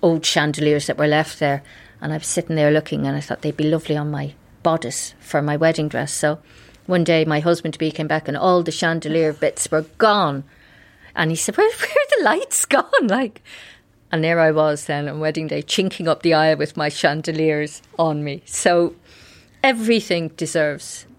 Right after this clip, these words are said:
a new lease of life. And you, the amount of joy you had wearing that witch's costume should be celebrated rather than thinking, "Oh, if I'd kept this." You probably would never have worn it as a wedding dress anyway. People who keep things in little precious boxes, they're there to be enjoyed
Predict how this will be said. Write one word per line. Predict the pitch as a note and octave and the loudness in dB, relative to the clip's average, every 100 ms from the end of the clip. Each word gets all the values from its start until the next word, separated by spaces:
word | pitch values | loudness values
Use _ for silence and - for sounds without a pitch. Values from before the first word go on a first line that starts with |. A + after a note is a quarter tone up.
| _ _ _ | _ _ _
a | E3+ | 0
new | D#3 E3 | 2 2
lease | D#3 D#3 D3+ | 2 0 0
of | - - | -4 0
life. | D3+ D3 - | 0 0 -2
And | E3 D#3+ D#3 | -2 -2 -4
you, | G3 G3+ G3 - | -2 0 -2 -2
the | F3+ | -2
amount | F3+ F#3+ G3 | 0 0 -2
of | E3+ | -2
joy | F3+ E3 | 2 2
you | D#3+ D#3+ | 2 0
had | D#3+ D3+ | 0 -2
wearing | D#3+ D#3 D3+ D3+ | 0 0 0 -4
that | D3 | -4
witch's | D#3+ - - D3 - - - | -4 -6 -6 -8 -10 -18 -12
costume | - D#3+ - C#3+ | -2 -2 -2 -10
should | - F3+ | -10 -10
be | - | -10
celebrated | - F#3+ F3 F3+ F3+ E3 D#3+ E3 F3+ | -2 2 2 2 0 0 0 -4 2
rather | F3 E3 | 2 2
than | E3 E3 | -4 -2
thinking, | E3 E3+ - E3 - - - - | 0 -2 -4 -12 -16 -20 -20 -2
"Oh, | E3+ F3 | 2 4
if | - | 2
I'd | E3+ D#3+ | -2 -2
kept | - F3+ - - | -6 -4 -4 -4
this." | D#3+ - | -6 -4
You | |
probably | F3 F3+ E3 | 0 0 0
would | D#3+ | -2
never | E3+ F3 F#3 | 0 2 2
have | E3 | 0
worn | D#3+ D#3+ | 0 0
it | D#3 | -4
as | D#3+ | -6
a | D3+ | -4
wedding | D#3 D#3 D3+ | -4 -4 -4
dress | D3 D3 - | -2 -2 -2
anyway. | D#3+ D#3 D#3 D#3 - - - - | 0 0 0 -2 -6 -20 -20 -12
People | - E3+ | -10 -2
who | E3 | -4
keep | D#3+ F3 - | -2 -6 -2
things | E3+ E3 | -4 -2
in | E3 | -2
little | E3 D#3+ | -2 -4
precious | D#3 F#3 D#3+ D3 | 0 0 0 -4
boxes, | - D#3+ D3+ - - | -2 -2 -2 -10 -6
they're | F3+ F#3 | -2 -2
there | F3+ A3+ A3 | 2 4 2
to | A3 | -2
be | E3+ D#3 D3+ | -2 -2 0
enjoyed | E3+ D3 D3+ C#3+ D3+ D3+ | -4 -4 0 0 0 -4